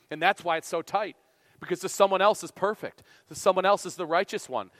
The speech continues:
The someone else has paid for our sins. We all have that in common, and we are really brothers and sisters in God's grace in Christ. And grace is his favor shown to us who really deserve his wrath. So we could say brother or sister to one another in a way that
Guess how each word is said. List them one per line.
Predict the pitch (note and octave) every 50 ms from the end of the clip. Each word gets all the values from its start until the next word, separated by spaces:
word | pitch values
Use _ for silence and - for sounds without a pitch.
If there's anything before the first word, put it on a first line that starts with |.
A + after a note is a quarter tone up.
| _ _ _
The | D#3+ D3+
someone | - - F#3 F#3 F#3 F#3+
else | G3+ G3 -
has | F3+ -
paid | - - F3 F3 -
for | - F3 E3+
our | E3
sins. | C#3+ - - G#3+ A3+ G3 C#3 B2 - - _ _ -
We | F#3+ F#3+
all | F3 F3 F#3 D#3
have | F#3 F#3 F#3 D#3+
that | F3 E3+ E3+
in | D#3+
common, | - - F#3 G3 F#3 E3 C#3+
and | D3 C#3+ D3+
we | F3+ A#3 A#3+
are | G#3 F3+
really | E3+ A3 A#3+ A3+ G3+
brothers | C#3+ F#3 F#3 F3+ F3 E3 -
and | E3 D#3
sisters | - G3 G3 - - D3+ C3
in | D3+ D3
God's | D3 D3+ D3+ C#3+ -
grace | - D#3+ D#3 D3 - C#3+
in | C3+
Christ. | - C#3 C#3+ C#3 A#2+ - - - _ _ _ _ _ _ _ _ _ _ _ _ _ _
And | D#3 D3 C#3
grace | C#3 F3 G3 A#3 A#3+ - -
is | E3 C#3
his | - C3+ -
favor | - - F#3 G3+ G#3 G3+ F#3+
shown | - - F#3+ F#3 F#3 E3+
to | F#3+ G3+
us | - D#3 C#3+ C#3 - - - _ _ _
who | - D3+ C3+
really | B2+ D3+ G3+ G#3 F#3+ G#3 F3
deserve | F3 E3+ C3 D#3+ E3 D3+ C3+ C3 - _ _
his | _ D3 C#3+ A#2+
wrath. | C3 C3 B2 A2+ G2 F2+ - _ _ _ _ _ _ _ _ _ _ _ _ _ _ _ _ _ _ _ _ _ _ _
So | - F#3
we | E3+ G3+ A#3+
could | - A3+ -
say | - - G#3+ F#3+
brother | D3 - F#3 G3 G3 F#3+ F#3 -
or | D3 C#3+
sister | - - - A#3+ - - F#3 E3
to | - D3+
one | C#3 C#3+ C#3+ C#3
another | C3+ C#3 C#3+ C#3+ D3 C#3+
in | D3
a | D3+
way | E3+ E3+
that | D#3 D3+ D3+